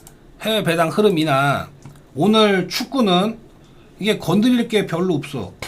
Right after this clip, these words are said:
어? 음. 건드릴 게 별로 없습니다. 야, 이게, 음,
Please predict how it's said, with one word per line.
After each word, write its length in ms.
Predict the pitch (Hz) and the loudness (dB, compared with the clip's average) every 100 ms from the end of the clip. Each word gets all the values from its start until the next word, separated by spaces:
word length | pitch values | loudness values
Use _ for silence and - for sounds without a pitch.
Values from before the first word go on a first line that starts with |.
| - - - - - - - | -16 -20 -20 -20 -20 -20 -6
어? 320 | 165 180 - - - - - - - - - | -4 -4 -6 -20 -20 -20 -20 -20 -20 -20 -10
음. 260 | 123 131 95 - - - - - - - | -4 -4 -6 -14 -20 -20 -20 -20 -20 -12
건드릴 360 | 160 196 208 190 | -4 0 0 0
게 120 | 160 | -4
별로 260 | 143 139 | -4 -4
없습니다. 720 | 107 - 110 92 87 104 139 143 - - - - - - - - | -6 -10 -10 -8 -8 -8 -10 -12 -20 -20 -20 -20 -20 -20 -20 -8
야, 180 | 110 110 | -4 -2
이게, 680 | 185 226 202 214 202 113 87 - - - - - - | 0 2 2 4 4 2 -2 -12 -20 -20 -20 -20 -12
음, 800 | 120 123 120 120 117 117 110 | -8 -6 -6 -6 -6 -8 -8